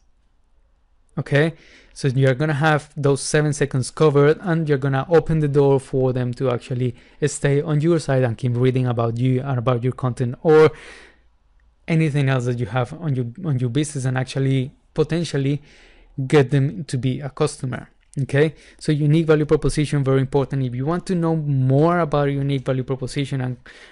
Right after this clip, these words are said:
I have a special report for you, which is gonna show you twenty-two different ways that you can create a unique value proposition. You can find this in our show notes. You can download it for free, and you can just get in,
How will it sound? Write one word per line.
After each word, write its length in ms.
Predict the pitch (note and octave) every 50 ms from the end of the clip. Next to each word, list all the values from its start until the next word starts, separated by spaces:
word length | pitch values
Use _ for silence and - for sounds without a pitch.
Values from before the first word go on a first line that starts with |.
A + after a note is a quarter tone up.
| - -
I 60 | C#3
have 160 | A2+ C#3+ C#3
a 60 | C#3
special 420 | B2+ - - D#3 D#3 D3+ - D#3+ D3+
report 500 | C#3+ C#3+ C3+ - - C#3+ C#3 C3+ C3 C3
for 280 | - - C#3 C3 B2+
you, 240 | B2+ B2 B2+ B2+ B2
which 160 | A#2+ A#2+ -
is 120 | C#3 B2 A#2+
gonna 200 | - C#3+ C#3 C3
show 220 | - - D3+ C#3+
you 140 | C#3 C#3 C3
twenty-two 640 | - - - D#3 D#3+ E3+ E3+ E3 - - D#3+ D#3
different 440 | C#3+ C#3 D3 C#3 - D3+ C#3+ C3 B2
ways 400 | B2+ C3+ C#3+ C3 A#2 A#2+ - - - - - - - - - - -
that 140 | - C3+ B2
you 120 | B2+ C3 B2+
can 320 | - D3+ C#3+ C#3 C3+ B2 - - _ _ _ _ - - -
create 280 | - C#3+ C#3+ C#3 C#3+
a 100 | C#3+ C#3+
unique 280 | C3+ C3+ C3 C3+ C#3+ C3
value 200 | C3+ C#3+ C#3 C3+
proposition. 640 | - C3+ - - C3 - - F3 D3+ D#3 D3+ C#3 C3
You 80 | B2+
can 160 | - - D3 C3+
find 300 | - D3 C#3+ C#3 C3+ B2
this 180 | C3+ C3 -
in 100 | C#3 C3
our 220 | B2 B2 A#2+ A#2+ A#2+
show 260 | - - C#3 B2+ B2+
notes. 440 | B2 B2 A#2+ A#2+ A#2 A2+ - - - - - - - - _ -
You 100 | C3+ C#3+
can 180 | - - D#3 D3
download 400 | C#3+ C#3 C#3 C3 C3 C3 C3 B2+
it 140 | B2+ A#2+ -
for 240 | - - D3 C#3+
free, 400 | C#3 - - C#3 C3 C3+ C3+ C#3 -
and 260 | D#3+ D#3 D#3 D3+ C3
you 60 | C3+ C3
can 180 | - C3+ C3
just 180 | A#2+ B2+ A#2 A#2+
get 160 | - C3 B2
in, 180 | B2+ B2 B2+